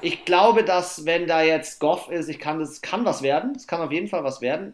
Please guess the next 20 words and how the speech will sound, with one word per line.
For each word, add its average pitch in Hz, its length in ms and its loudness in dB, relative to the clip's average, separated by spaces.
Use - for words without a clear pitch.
Ich 143 220 -8
finde, 214 240 2
im 170 280 -2
Rushing 196 600 -2
haben 180 160 -6
sie 190 100 -6
mit 175 220 -2
DeAndre 156 440 0
Swift 165 460 -4
und 135 140 -8
deswegen 143 340 -4
sollte 131 320 0
Adrian 127 400 -2
Peterson, 135 460 -6
der 120 180 0
sich 117 180 -16
übrigens 123 380 -8
schon 113 220 -12
bei 110 140 -4
den, 107 200 -8